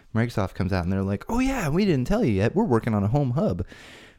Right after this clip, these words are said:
which apparently, and I didn't get into details on this one either. I'm gonna wait until it's more than just rumor, uh, but apparently it's gonna blow all the other smart home stuff just, like, out of the water. Uh, which makes sense to an extent because it is Microsoft powered. Uh, you know, so many people use Windows. It's Win-, Windows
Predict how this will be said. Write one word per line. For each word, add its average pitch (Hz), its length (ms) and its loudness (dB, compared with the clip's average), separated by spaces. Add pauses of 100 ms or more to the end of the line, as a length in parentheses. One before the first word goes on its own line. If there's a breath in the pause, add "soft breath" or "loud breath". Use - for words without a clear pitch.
which 107 300 0
apparently, 113 540 -2
and 131 120 -2
I 175 80 0
didn't 170 180 0
get 151 120 0
into 151 180 -2
details 147 420 -4
on 131 140 0
this 127 180 -2
one 104 100 0
either. 107 220 0
I'm 98 100 2
gonna 90 120 2
wait 107 280 0
until 95 300 -4
it's - 120 -8
more 98 220 0
than 95 160 2
just 87 180 -4
rumor, 90 440 0 (380 loud breath)
uh, 85 160 -2
but 95 120 2
apparently 101 340 4
it's 85 100 -2
gonna 90 160 0
blow 85 460 2
all 85 180 0
the 85 100 0
other 85 160 0
smart 82 300 -2
home 78 160 -4
stuff 78 280 -6
just, - 220 -6
like, 76 180 -6 (180)
out 87 160 2
of 82 40 0
the 82 80 2
water. 80 360 -2 (720)
Uh, 90 100 0
which 120 360 0
makes 143 240 2
sense 143 220 2
to 123 80 2
an 104 80 4
extent 131 260 0
because 104 240 0
it 98 80 2
is 95 120 2
Microsoft 92 440 -4
powered. 92 380 -2 (400 loud breath)
Uh, - 120 -14
you - 60 -4
know, 107 100 0
so 104 140 -4
many 92 140 -2
people 90 200 -4
use 85 200 -6
Windows. 92 400 0
It's - 180 -10
Win-, 107 260 4
Windows 107 380 4